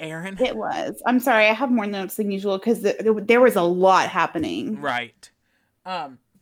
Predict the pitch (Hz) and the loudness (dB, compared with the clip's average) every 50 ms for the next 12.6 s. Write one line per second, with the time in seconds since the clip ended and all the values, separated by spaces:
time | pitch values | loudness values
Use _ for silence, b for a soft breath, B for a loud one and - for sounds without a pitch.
0 | _ _ _ _ _ _ _ _ _ - 165 - - 190 185 190 208 226 220 - | _ _ _ _ _ _ _ _ _ -18 -14 -10 -8 -8 -8 -6 -8 -10 -10 -10
1 | 240 233 226 - - 185 180 - 180 - - 180 165 - - 156 156 - 160 151 | -12 -12 -10 -6 -6 -6 -6 -6 -10 -10 -8 -6 -6 -6 -8 -10 -12 -12 -12 -12
2 | 135 - - 165 156 151 143 156 156 151 120 b b b b b - 170 170 185 | -10 -10 -10 -10 -10 -10 -8 -8 -8 -8 -8 b b b b b -10 -8 -6 -4
3 | 196 196 185 185 180 180 180 175 175 - 202 196 180 180 - 175 160 156 156 156 | -4 -4 -2 -4 -4 -4 -4 -6 -6 -6 -6 -6 -8 -8 -10 -12 -12 -12 -12 -14
4 | 147 156 156 - - 147 139 - - 165 175 165 - - 165 160 160 160 156 147 | -14 -14 -14 -14 -14 -14 -14 -16 -20 -20 -20 -14 -10 -8 -8 -8 -8 -10 -14 -18
5 | 147 151 147 147 147 - 165 165 160 - - 175 160 147 156 160 156 165 _ - | -20 _ _ _ _ -12 -12 -10 -10 -12 -12 -14 -14 -10 -8 -8 -8 -8 _ -16
6 | 156 139 139 135 - - b b b b b b b - 165 165 160 165 156 165 | -16 -16 -12 -12 -10 -12 b b b b b b b -6 -6 -4 0 2 2 2
7 | 190 185 180 170 160 - 175 185 190 220 294 285 302 302 277 214 190 202 190 190 | 2 0 -2 -4 -4 -4 -2 -2 -2 -2 -4 -8 -10 -8 -10 -10 -10 -10 -8 -8
8 | 196 196 196 185 - 196 190 185 - - - 190 185 180 175 - - - 196 185 | -8 -8 -8 -8 -10 -12 -14 -14 -12 -10 -6 -6 -4 -4 -6 -8 -8 -8 -8 -8
9 | 165 165 165 165 175 196 190 - 208 208 202 196 165 139 - - - 180 175 180 | -6 -6 -6 -6 -6 -8 -6 -4 -4 -4 -4 -6 -12 -14 -12 -8 -6 -6 -4 -4
10 | 196 208 202 233 220 226 233 240 247 247 - 214 185 170 160 - - - - 185 | -6 -6 -6 -6 -6 -4 -4 -4 -4 -6 -6 -8 -10 -12 -12 -12 -10 -10 -8 -10
11 | 185 185 208 214 208 208 208 214 208 - - _ _ _ _ _ _ - 202 202 | -8 -8 -8 -6 -6 -6 -8 -8 -10 -14 -18 _ _ _ _ _ _ -10 -8 -8
12 | 214 208 - 233 233 220 - 254 254 247 - - | -8 -8 -10 -10 -10 -10 -10 -10 -10 -10 -12 -12